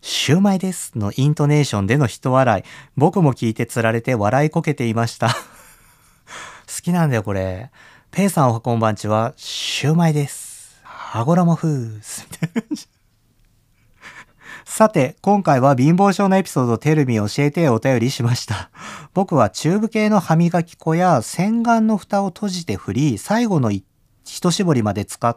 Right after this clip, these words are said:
たり、残った鍋のスープを捨てるのはもったいないので、次の日にうどんを入れて、鍋の締めのような形で楽しんだりしています。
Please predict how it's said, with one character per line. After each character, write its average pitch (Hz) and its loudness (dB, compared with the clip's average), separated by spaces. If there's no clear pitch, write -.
た 120 0
り、 110 -2
残 123 0
っ 294 -4
た 151 -2
鍋 147 2
の 117 0
ス 151 -2
ー 135 0
プ 107 -8
を 98 -4
捨 - -12
て 143 -2
る 160 0
の 143 2
は 104 2
も 98 -2
っ 98 -8
た 151 -2
い 160 0
な 165 2
い 151 0
の 101 -2
で、 110 -2
次 156 -6
の 247 -2
日 143 -2
に 101 -2
う 98 -4
ど 123 0
ん 165 0
を 160 0
入 151 0
れ 147 0
て、 160 -2
鍋 208 2
の 131 2
締 123 -4
め 160 2
の 196 2
よ 208 0
う 190 2
な 127 2
形 123 -4
で 156 -2
楽 135 -2
し 139 -4
ん 131 0
だ 107 0
り 95 -6
し - -12
て - -6
い 101 -2
ま 143 2
す。 - -12